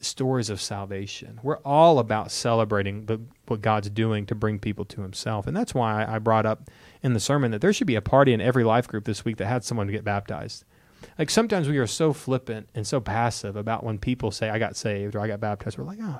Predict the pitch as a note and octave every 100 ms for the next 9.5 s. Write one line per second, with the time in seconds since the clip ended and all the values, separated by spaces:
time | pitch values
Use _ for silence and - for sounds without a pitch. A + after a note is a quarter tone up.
0 | - - D3 - - F#3+ E3+ C#3 A2 G#2+
1 | G#2+ B2+ D3+ - - - A#2 - - -
2 | - - _ F4 F4+ F4 G3 G3 D#3 C#3+
3 | G3 G4 G3+ A2 G2 F3+ F#3+ - - -
4 | - B3 E3 C3 A2+ - - - C4 D3+
5 | A2 F#2 - - - _ _ - - F#3
6 | A3+ G#3+ F#3+ F3+ F3+ D3+ A#2 G#2+ G#2 _
7 | _ - - - - - - - G#2+ -
8 | - A#2 _ _ _ E3 F3 - - C#3
9 | A#2+ F#2+ F2+ A#2+